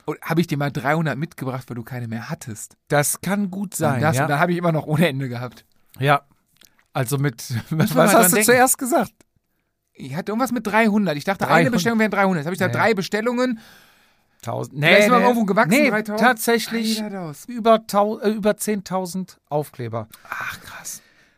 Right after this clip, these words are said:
Speaker 2: Ähm.
Speaker 1: Eine Sache,
Speaker 2: Ja?
Speaker 1: wo ich dach-, wo ich dachte, da hättest du heute, ich dachte eigentlich, das wär dein, dein, dein,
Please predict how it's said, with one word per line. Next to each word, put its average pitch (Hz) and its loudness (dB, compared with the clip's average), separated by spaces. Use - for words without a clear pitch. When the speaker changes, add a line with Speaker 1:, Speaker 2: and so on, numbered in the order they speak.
Speaker 2:
Ähm. 220 6
Speaker 1:
Eine 311 2
Sache, 302 2
Speaker 2:
Ja? 147 4
Speaker 1:
wo 277 6
ich 220 2
dach-, 233 4
wo 254 0
ich 220 -2
dachte, 254 0
da 214 2
hättest 220 0
du 233 4
heute, 226 2
ich 202 -8
dachte 254 2
eigentlich, 233 2
das - -2
wär 190 2
dein, 180 0
dein, 175 -4
dein, 170 0